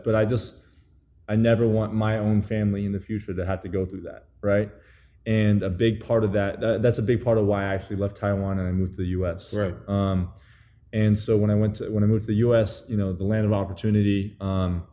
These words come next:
Speaker 1: I was just inspired. I was like, "You people, like, you literally can do anything and, and everything. No, you just gotta put in the work." I truly believe that. And, um, you know, I, I love sports. I love, I love athletes. I love health and fitness. Um, physical therapy was, like,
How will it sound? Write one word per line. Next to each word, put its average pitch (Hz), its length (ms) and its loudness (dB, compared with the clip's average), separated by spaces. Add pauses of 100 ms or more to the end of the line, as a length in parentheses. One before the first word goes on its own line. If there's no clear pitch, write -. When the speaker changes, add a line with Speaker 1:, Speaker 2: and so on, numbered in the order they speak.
(880)
Speaker 1:
I 101 100 0
was 123 120 4
just 104 140 -4
inspired. 104 360 -2
I 101 60 0
was 92 60 -2
like, 92 140 -4
"You 101 80 -8
people, 113 380 -4
like, 104 180 0
you 110 140 -2
literally 110 340 4
can 95 280 -4 (180)
do 98 360 -4
anything 98 680 -2
and, 90 260 -8
and 90 320 -8
everything. 101 560 -2
No, 101 240 -2
you 104 180 -2
just 95 120 -8
gotta 101 120 -2
put - 100 -10
in 101 60 -2
the 95 80 -4
work." 104 360 -4 (360)
I 104 80 -2
truly 107 200 0
believe 98 260 -2
that. 87 340 -6
And, 101 240 0
um, 95 320 0 (800)
you 104 80 -2
know, 101 60 2
I, 98 80 0
I 98 140 -4
love 107 300 4
sports. 107 460 0
I 101 40 -2
love, 101 500 0
I 101 40 -4
love 101 240 0
athletes. 107 480 -2
I 98 40 -6
love 101 220 0
health 104 240 0
and 101 120 -2
fitness. 95 580 -6
Um, 95 280 -2
physical 107 360 -4
therapy 104 340 0
was, 95 260 -2
like, 87 280 -4